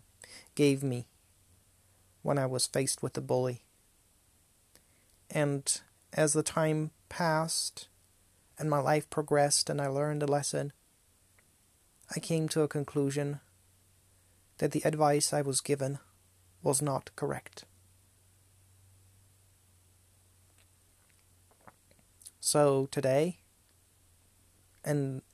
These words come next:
in the following episodes, I want to talk about some of my experiences, and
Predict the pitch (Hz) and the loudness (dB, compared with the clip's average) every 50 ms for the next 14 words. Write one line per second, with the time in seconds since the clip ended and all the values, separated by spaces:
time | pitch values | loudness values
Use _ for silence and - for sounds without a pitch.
0 | _ - 160 156 151 147 143 - 156 151 143 147 147 143 135 147 - - - 143 | _ -8 -4 -2 -2 -2 2 4 4 6 6 4 2 0 -2 -4 -6 -6 -6 -4
1 | - 139 135 131 131 131 131 - - - - _ _ _ _ _ _ _ _ _ | -4 -2 -2 -4 -4 -4 -6 -6 -8 -10 -12 _ _ _ _ _ _ _ _ _
2 | _ _ _ _ _ _ _ _ _ _ _ _ _ _ _ - - 151 147 143 | _ _ _ _ _ _ _ _ _ _ _ _ _ _ _ -2 0 2 2 2
3 | 135 135 - - 147 147 147 143 139 131 - - _ _ _ _ _ _ - - | 2 0 0 0 0 0 0 -2 -4 -6 -8 -14 _ _ _ _ _ _ 2 4
4 | 170 160 - - 170 - 147 156 156 151 - - - - 147 143 139 139 147 151 | 4 4 4 2 2 4 4 4 4 2 0 -2 -2 0 0 -2 -2 -2 -2 -2
5 | 156 147 - - - - 156 151 151 151 147 147 - - 160 151 151 - - _ | 0 -2 -2 -2 0 0 2 2 2 0 0 -2 -4 -6 -4 -6 -6 -8 -8 _
6 | _ _ _ _ _ _ _ _ _ _ _ _ _ _ _ _ _ _ _ _ | _ _ _ _ _ _ _ _ _ _ _ _ _ _ _ _ _ _ _ _
7 | _ _ _ _ _ _ _ - 147 147 143 143 139 139 - - | _ _ _ _ _ _ _ 0 2 2 2 2 0 -2 -2 -4